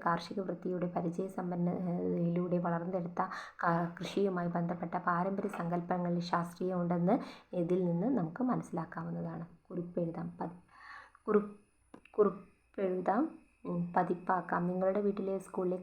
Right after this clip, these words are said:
കൃഷി അനുഭവത്തെക്കുറിച്ച് കുറിപ്പെഴുതുക. കുറിപ്പുകളെല്ലാം ചേർത്ത് വെച്ച് ക്ലാസ് പതിപ്പ് തയ്യാറാക്കി അതിനെ ഡിജിറ്റൽ പതിപ്പാക്കി സ്കൂൾ ക്ലാസ് ഗ്രൂപ്പിൽ പങ്കുവയ്ക്കുക.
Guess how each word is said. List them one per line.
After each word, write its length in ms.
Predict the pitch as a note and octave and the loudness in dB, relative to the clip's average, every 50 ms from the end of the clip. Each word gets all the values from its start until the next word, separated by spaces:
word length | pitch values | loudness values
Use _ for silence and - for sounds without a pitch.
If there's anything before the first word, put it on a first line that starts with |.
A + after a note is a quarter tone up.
| - | -4
കൃഷി 180 | F3+ E3+ - F#3+ | -6 -4 -2 -2
അനുഭവത്തെക്കുറിച്ച് 840 | F3+ F3+ F3 F3 F3+ F3+ F3+ F3 F#3+ F#3 - - F3 E3+ E3+ - | -2 0 0 0 0 0 0 -2 -2 -2 -2 -2 -2 -2 -4 -4
കുറിപ്പെഴുതുക. 600 | - - F3 E3+ E3+ - F#3 F3+ E3+ E3+ E3+ E3+ F3 | -4 -2 -2 -2 0 2 0 2 2 2 2 0 0
കുറിപ്പുകളെല്ലാം 920 | F3 - F3+ F3 F3 - G3+ G3+ G3+ G3+ G3 F#3+ F#3+ F#3+ G3+ B3+ D4 - - - - - - _ - | 0 -2 -4 -4 -2 -2 -2 0 0 0 0 2 4 4 4 4 4 2 -4 -12 -16 -18 -20 _ -6
ചേർത്ത് 360 | - G3+ F#3+ F#3+ F#3+ - G#3+ | 2 2 2 4 4 2 2
വെച്ച് 260 | G3+ F3+ F3+ - E3+ | 0 0 0 0 -2
ക്ലാസ് 420 | - - - F3+ F3 E3+ F3 - | 0 0 0 0 0 -2 -2 -2
പതിപ്പ് 300 | - F3 F#3 F3+ - F#3+ | -2 -2 0 0 0 0
തയ്യാറാക്കി 520 | F#3 F3+ F3+ F3+ F3+ F3+ F3+ F3 F3 - G#3 | 0 0 0 0 2 0 0 -2 -2 -2 -2
അതിനെ 320 | G#3 F#3+ E3 F3 F#3+ F#3+ | 0 0 0 0 -2 0
ഡിജിറ്റൽ 460 | F3+ F3 F3 E3+ F#3 F3+ - G#3+ G#3+ G#3 - | 0 0 2 2 2 2 2 0 0 0 -2
പതിപ്പാക്കി 480 | F3+ F3+ F3 - F3+ F3+ F3 F3 G#3+ A3 | -2 -4 -2 -2 -2 -2 0 0 -2 -2
സ്കൂൾ 380 | - - - - F#3+ G3 G3 G3 | -2 -6 -8 -4 -4 -4 -2 0
ക്ലാസ് 300 | - F3+ F3 F3 F3 - | 0 2 2 0 -2 -4
ഗ്രൂപ്പിൽ 340 | - F3+ F3+ F3+ - A#3+ C#4 - - | -4 -4 -2 0 0 0 0 2 2
പങ്കുവയ്ക്കുക. 680 | F#3 F3+ F3 F3 F3 E3+ E3+ - - E3+ E3+ E3 E3+ | 2 2 2 2 0 0 0 -2 -4 -2 -2 -2 -4